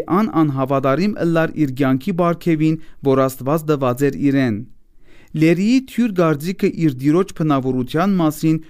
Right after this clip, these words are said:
լուրջ թերություն էր, որուն պատճառով անոր մեջ վախ առաջացավ։ Անիկա անպետք դարձավ իրեն վստահված բարգևը կործածելու համար։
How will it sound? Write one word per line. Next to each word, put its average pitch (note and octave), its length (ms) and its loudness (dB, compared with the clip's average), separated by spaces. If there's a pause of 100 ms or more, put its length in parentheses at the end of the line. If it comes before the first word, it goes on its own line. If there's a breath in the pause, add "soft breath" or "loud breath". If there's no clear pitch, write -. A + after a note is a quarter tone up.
լուրջ F3 320 -2
թերություն F#3 580 0
էր, D#3+ 160 0 (200 soft breath)
որուն F#3+ 360 2
պատճառով E3+ 480 0 (100)
անոր E3 340 0
մեջ F3 200 -2
վախ F#3+ 300 -2
առաջացավ։ A2 760 -4 (440)
Անիկա A3 380 2 (120)
անպետք D#3 420 0
դարձավ F3+ 560 -2
իրեն D3 340 2
վստահված D3+ 760 -2
բարգևը D#3+ 500 0
կործածելու C3 720 0
համար։ C#3 400 -2